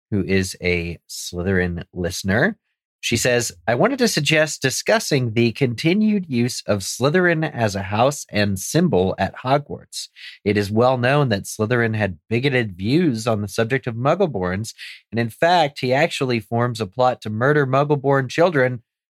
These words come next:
when he creates the Chamber of Secrets. Slytherin's monster actually killed a Muggleborn child fifty years before Harry's second year,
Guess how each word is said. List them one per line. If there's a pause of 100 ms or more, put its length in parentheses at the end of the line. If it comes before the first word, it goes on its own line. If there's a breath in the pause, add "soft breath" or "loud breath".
when
he
creates
the
Chamber
of
Secrets. (320)
Slytherin's
monster
actually
killed
a
Muggleborn
child
fifty
years
before
Harry's
second
year,